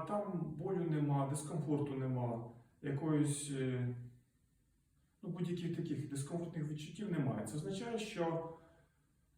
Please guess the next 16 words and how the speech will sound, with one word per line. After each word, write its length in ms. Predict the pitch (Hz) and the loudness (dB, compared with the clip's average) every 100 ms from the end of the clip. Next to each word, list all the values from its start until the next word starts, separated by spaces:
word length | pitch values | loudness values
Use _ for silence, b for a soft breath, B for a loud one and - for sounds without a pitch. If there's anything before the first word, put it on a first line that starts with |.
| - | -6
а, 760 | 143 139 135 131 131 131 127 123 - - - _ _ _ _ _ _ _ _ _ | 0 2 2 2 2 2 0 -4 -10 -20 -20 _ _ _ _ _ _ _ _ _
ті 460 | - 170 156 147 147 | -8 2 4 4 4
органи, 580 | 165 170 147 139 131 123 | 4 4 4 4 4 2
ті 200 | 151 131 | 0 2
м'язи, 420 | 131 131 120 117 120 | 4 4 2 0 -2
які 180 | 117 - | -2 -4
пов'язані 600 | 139 127 117 107 107 107 | -2 0 0 0 -4 -4
з 160 | - | -4
цією 280 | 143 151 175 | 0 0 0
точкою, 640 | 247 - - 214 208 - B B - | -2 -4 -2 0 0 -2 B B -6
вони 260 | 170 190 | -2 0
в 120 | 151 123 | 2 2
нормі. 300 | 107 98 92 - - B | 2 0 -4 -10 -16 B
Якщо 320 | 156 160 - 196 | -4 -2 0 0
є 180 | 190 | 2
біль, 360 | 202 240 262 | 0 2 2